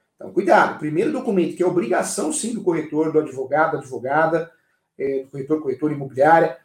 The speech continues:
ou do leigo, é sim a certidão de propriedade. Não compre na, jamais na sua vida um imóvel sem ter acesso à certidão de propriedade atualizada. E pare de aceitar as certidões dos outros, né? Você vai ter que fazer isso. Ô preguiça,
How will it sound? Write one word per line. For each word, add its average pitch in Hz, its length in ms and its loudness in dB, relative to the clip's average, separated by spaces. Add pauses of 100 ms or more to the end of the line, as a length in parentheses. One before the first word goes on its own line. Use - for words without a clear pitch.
(120)
ou 214 180 12
do 185 80 8
leigo, 180 520 8 (360)
é 185 220 6
sim 180 320 -2
a 175 60 2
certidão 160 380 -2
de 151 60 -2
propriedade. 139 460 -6
Não 247 300 0
compre 262 420 2
na, - 240 0
jamais 208 460 2
na 190 80 2
sua 190 200 6
vida 170 220 0
um 170 60 4
imóvel 147 320 2
sem 156 220 -6
ter 156 140 0
acesso 156 480 -4
à - 20 -8
certidão 156 360 -6
de 151 60 -8
propriedade 143 400 -4
atualizada. 180 720 4 (520)
E 190 220 2
pare - 280 6
de 330 60 4
aceitar 208 400 4
as 214 60 -2
certidões 233 400 -2
dos 196 200 2
outros, 190 460 8
né? 190 320 0 (240)
Você 190 500 6
vai 254 140 6
ter 170 100 2
que - 60 -8
fazer 131 280 0
isso. - 400 -12 (380)
Ô - 240 10
preguiça, 247 800 6